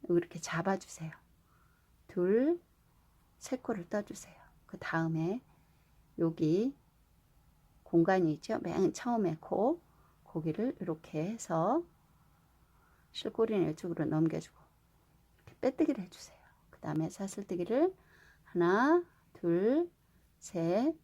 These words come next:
네 코를 하고요. 감아서 여기 공간으로 들어가서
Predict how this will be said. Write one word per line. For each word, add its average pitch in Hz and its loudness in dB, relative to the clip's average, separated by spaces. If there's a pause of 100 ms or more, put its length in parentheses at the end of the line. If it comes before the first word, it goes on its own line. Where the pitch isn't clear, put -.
(240)
네 180 0
코를 196 -6
하고요. 170 -2 (840)
감아서 175 2 (460)
여기 160 0
공간으로 175 4
들어가서 160 -4